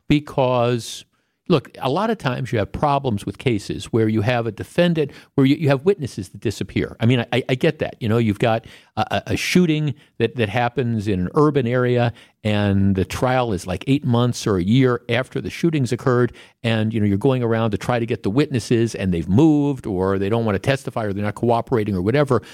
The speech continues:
That's all, that's all well and good. You expect that that's gonna be a problem, but you don't expect that you're gonna have a problem getting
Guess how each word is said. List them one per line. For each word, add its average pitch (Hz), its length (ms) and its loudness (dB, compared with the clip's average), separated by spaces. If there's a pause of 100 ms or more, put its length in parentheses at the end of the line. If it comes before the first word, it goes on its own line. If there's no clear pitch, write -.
(140)
That's 190 240 0
all, 135 280 2
that's 156 200 -6
all 151 140 2
well 113 200 -2
and 107 120 -4
good. 131 220 0
You 127 100 0
expect - 440 -2
that - 140 -2
that's 160 240 -2
gonna 113 220 0
be 98 100 0
a 92 60 0
problem, 90 420 -2 (280)
but 180 160 0
you 175 140 4
don't 196 320 0
expect 117 600 -4 (220)
that 175 120 0
you're 165 100 2
gonna 151 200 0
have 139 180 0
a 135 60 0
problem 147 500 -2
getting 151 400 0